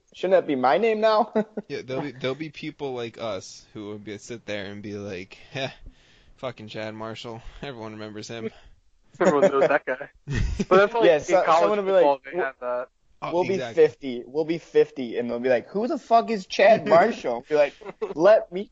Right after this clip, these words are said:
Speaker 1: tell you.
Speaker 2: Kids
Speaker 1: Sit down."
Speaker 2: nowadays, them fucking assholes, they don't even
Speaker 3: These
Speaker 2: remember.
Speaker 3: fuckers don't even know
Speaker 1: Like,
Speaker 3: who Chad Marshall
Speaker 1: it's like he won
Speaker 2: <laughs>
Speaker 1: three times Defender of the Year, and, and the, these kids are like, "Yeah, but this guy won eight." And we're just like, "All right, shut
Speaker 3: But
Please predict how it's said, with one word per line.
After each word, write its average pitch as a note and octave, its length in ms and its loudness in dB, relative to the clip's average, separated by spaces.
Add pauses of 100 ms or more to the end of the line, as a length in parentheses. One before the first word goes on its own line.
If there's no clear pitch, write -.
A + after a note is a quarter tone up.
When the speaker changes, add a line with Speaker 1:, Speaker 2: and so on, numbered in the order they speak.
(100)
Speaker 1:
tell C#3 180 -2
you. A2 300 -12
Speaker 2:
Kids G#3+ 340 -2
Speaker 1:
Sit E3+ 60 -8
down." E3+ 240 2
Speaker 2:
nowadays, A#2 560 -4
them A#2+ 240 -10
fucking A2 340 -16
assholes, G#2+ 520 -14
they A2 100 -8
don't A2+ 180 -14
even G#2 240 -14
Speaker 3:
These G#2 160 -12
Speaker 2:
remember. G#2+ 300 -8
Speaker 3:
fuckers - 240 -14
don't E3 240 -2
even D#3+ 160 -10
know D3+ 80 0
Speaker 1:
Like, F#3 160 2
Speaker 3:
who - 60 -12
Chad C#3 220 0
Marshall A#2 320 -8
Speaker 1:
it's D#3 400 -2
like A3+ 140 4
he C4 180 4
won B3+ 320 4
Speaker 2:
<laughs> - 160 -18
Speaker 1:
three G#3 480 -4
times G#3 800 0 (640)
Defender E3+ 520 2
of D#3+ 80 8
the D#3 80 0
Year, D#3+ 320 6
and, B2 200 2 (120)
and C3 320 0
the, B2+ 200 4
these B2 180 -2
kids A2+ 280 -2
are B2 40 4
like, A2+ 280 4
"Yeah, C4 220 6
but B2 180 6
this G#3 180 2
guy C3 200 6
won C#3+ 240 4
eight." A3 400 0
And A#2+ 120 -6
we're A2+ 120 -2
just - 160 -8
like, A2+ 200 2 (760)
"All D#3+ 80 2
right, - 140 2
shut - 180 4
Speaker 3:
But A3+ 80 6